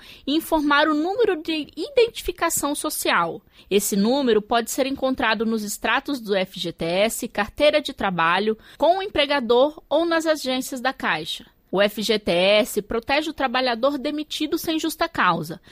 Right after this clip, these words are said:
mediante a abertura de uma conta vinculada ao contrato de trabalho, onde o empregador deposita um valor mensalmente. Os recursos também podem ser sacados para aquisição da casa própria ou no momento da aposentadoria.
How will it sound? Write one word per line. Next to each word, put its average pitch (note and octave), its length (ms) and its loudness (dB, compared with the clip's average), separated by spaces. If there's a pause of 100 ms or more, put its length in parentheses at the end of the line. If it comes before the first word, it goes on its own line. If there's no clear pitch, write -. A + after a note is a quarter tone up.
(200)
mediante A#3+ 560 0
a D4 60 4
abertura C#4+ 580 -2
de D4 120 -2
uma C4 160 0
conta D4 400 -2
vinculada C#4+ 640 0
ao D4+ 60 2
contrato C4 500 -2
de C4+ 140 -8
trabalho, F3 600 0 (220)
onde G#3+ 240 2
o A#3 60 2
empregador A#3+ 640 2
deposita C4 600 0
um C#4+ 120 -2
valor C4 420 2
mensalmente. C#4+ 920 -4 (260)
Os G3 80 0
recursos A#3 720 2
também B3+ 260 -2
podem C#4 340 0
ser C#4+ 200 -4
sacados G#3 640 -2
para C4 220 0
aquisição A3+ 480 -4
da G#3 80 -2
casa F3 280 -4
própria B3+ 520 2 (320)
ou D4 160 6
no D#4 100 0
momento D#4 460 -2
da C#4 100 0
aposentadoria. C4+ 920 -2